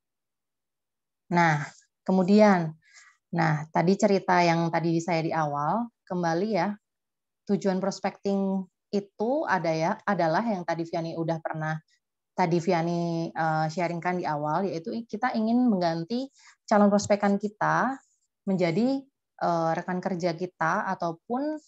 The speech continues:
calon konsumen kita. Nah, biasanya nih, direct prospecting itu kan kita melakukan, eh, melihat daftar nama terlebih dahulu nih. Nah, kita, eh, kuncinya itu di membangun hubungan ya, rekan-rekan.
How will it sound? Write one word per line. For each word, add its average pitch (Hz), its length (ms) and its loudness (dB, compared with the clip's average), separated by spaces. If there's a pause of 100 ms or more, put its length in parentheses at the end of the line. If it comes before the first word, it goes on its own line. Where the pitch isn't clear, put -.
(560)
calon 196 300 4
konsumen 190 400 4
kita. 151 580 0
Nah, 156 220 -4
biasanya 247 720 0
nih, 175 400 -4 (320)
direct 180 240 0
prospecting 202 640 -2
itu 202 160 -6
kan 302 240 -6
kita 302 320 0 (280)
melakukan, 214 760 0
eh, 185 160 0
melihat 180 320 0
daftar 175 320 -2
nama 175 240 -2
terlebih 180 400 -4
dahulu 170 320 -2
nih. 170 320 -6 (400)
Nah, 151 400 -2
kita, 240 560 0 (640)
eh, 180 160 2
kuncinya 190 560 0
itu 226 400 -2
di 190 160 -2
membangun 180 560 -2
hubungan 208 320 0
ya, 175 240 -2
rekan-rekan. 160 640 -8